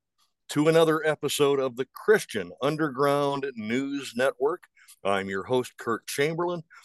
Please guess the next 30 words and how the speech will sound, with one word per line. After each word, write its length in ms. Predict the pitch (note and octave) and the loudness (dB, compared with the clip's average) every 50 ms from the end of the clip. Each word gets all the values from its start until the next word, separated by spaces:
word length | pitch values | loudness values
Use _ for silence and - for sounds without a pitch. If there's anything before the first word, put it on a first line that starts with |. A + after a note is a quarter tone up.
| - - _ | -20 -16 _
and 180 | - F#2 F#2+ F#2+ | -6 -4 -4 -2
I'm 220 | F#2+ F#2 F#2 F#2+ | -2 -2 -4 -4
pleased 400 | - - - A#2+ A#2+ A#2 A2+ - | -8 -8 -4 -2 -2 -2 -2 -2
to 100 | B2 A#2 | 0 0
announce 300 | A#2 A#2 B2+ C3 C3+ B2+ - | 2 2 2 0 -2 -2 -4
we 140 | - A#2+ A2 | -6 -6 -2
have 300 | A2 A#2+ B2+ B2+ B2 A#2 | 0 0 0 0 0 -2
with 160 | A#2+ A#2+ A#2+ | -4 -4 -6
us 120 | A#2+ - - | -6 -8 -8
today, 360 | - A2+ A#2+ B2 B2+ B2+ - _ _ - _ _ _ _ - | -2 2 2 2 2 2 -4 _ _ -20 _ _ _ _ -2
uh, 260 | F#2 F#2+ F#2 E2+ E2 E2+ E2+ - - - - | -2 -2 -2 -4 -6 -10 -16 -20 -20 -16 -8
a 120 | E2+ F2 F2+ | -8 -8 -2
very 280 | - B2 C3+ B2+ B2 | 2 2 4 4 2
special 440 | - - - C3 B2+ - - G#2 G#2+ | 0 0 2 2 2 2 -2 -8 -8
guest 360 | A2 A2 C3 D3 F3 E3 - | -4 -2 -2 0 0 -2 -4
again, 400 | D#3+ D3 C3+ D#3+ F3+ G#3 A#3+ A3+ - - _ _ _ _ - | -6 -6 -2 0 0 2 0 0 -2 -6 _ _ _ _ -4
Doctor 440 | - G#2 G2+ G2+ - - G#2 G2 F2+ | 0 0 0 0 0 -4 -6 -8 -6
J 360 | F2 - - A#2+ B2 C#3 D3 C#3 | -8 -4 -2 0 0 0 0 -2
B 260 | A#2 B2 B2 A#2 G#2+ | -2 -2 -2 -2 0
Hickson, 480 | A2+ C3+ C#3+ - - G3 G3+ G#3+ G#3 - _ _ - - _ _ _ _ | 0 0 -2 0 0 0 0 0 -4 -8 _ _ -20 -20 _ _ _ _
who 180 | G#2 G#2+ A2 G2+ | -4 -2 0 0
was, 220 | G2 G2 G2 F#2+ | -2 -2 -2 -2
uh, 180 | G#2+ G#2+ G2 F2+ - | -2 -2 -2 -4 -6
gracious 580 | - - B2+ C3+ D3+ E3 E3 - - D#3 - D3 | -8 2 4 4 4 4 2 0 -2 -4 -2 -2
enough 300 | C#3+ D3 D3+ D#3 - - | -2 -2 -2 -4 -4 -6
to, 380 | - A#2+ A2 G#2+ G#2 G#2 G2+ - _ _ _ _ _ _ _ _ _ _ _ _ _ - - - - | -2 -2 0 0 0 -4 -6 -10 _ _ _ _ _ _ _ _ _ _ _ _ _ -14 -14 -6 -2
uh, 180 | G#2+ G#2 G2 - - - | -2 -2 -2 -4 -4 -2
take 200 | F#3 A3+ - - | -2 -2 -2 -2
some 200 | - D3+ C3+ - | -6 -6 -6 -8
time 560 | - - D#3 D#3 C#3+ B2 G#2+ G2 G#2 G#2+ | -6 -4 0 0 2 2 2 0 -2 -4